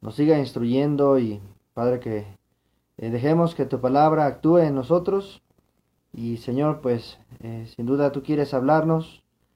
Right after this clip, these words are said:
a todos nosotros, pero, eh, que no, que no haya ninguna distracción, ningún impedimento para que tu palabra, eh, llegue a nuestras vidas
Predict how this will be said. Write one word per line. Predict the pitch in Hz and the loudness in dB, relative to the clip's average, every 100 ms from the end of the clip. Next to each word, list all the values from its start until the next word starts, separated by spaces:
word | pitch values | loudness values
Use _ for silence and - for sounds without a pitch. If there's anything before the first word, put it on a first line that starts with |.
| _ - | _ -18
a | 113 | -10
todos | - 131 139 | 0 2 2
nosotros, | 120 - 165 190 196 - | 0 2 2 2 -2 -2
pero, | 147 131 104 101 _ _ - _ _ | 0 0 0 -8 _ _ -20 _ _
eh, | - 123 120 113 110 | -12 -6 -6 -6 -8
que | - | -8
no, | 120 127 139 135 127 120 _ | -4 -2 0 0 -2 -6 _
que | 123 | -6
no | 131 | 0
haya | 139 151 | 0 0
ninguna | 135 127 135 147 | -4 -4 -2 -2
distracción, | 139 120 - 120 - 147 151 160 - - _ _ _ _ - | -2 -4 -4 -6 -2 0 2 0 -4 -16 _ _ _ _ -10
ningún | 117 120 135 | -4 -2 0
impedimento | 131 123 120 123 147 151 160 160 | -2 0 0 2 0 0 0 0
para | 131 117 | -2 -2
que | 117 117 110 113 113 | -6 -8 -8 -10 -14
tu | - | -14
palabra, | - 117 131 135 135 131 127 _ _ _ _ _ | -8 -2 0 2 0 -2 -8 _ _ _ _ _
eh, | 107 113 110 | -12 -10 -6
llegue | 120 139 147 | -2 -2 0
a | 131 | -2
nuestras | 120 113 - 117 | -2 -4 -6 -4
vidas | 131 151 156 147 - | 0 2 2 -2 -10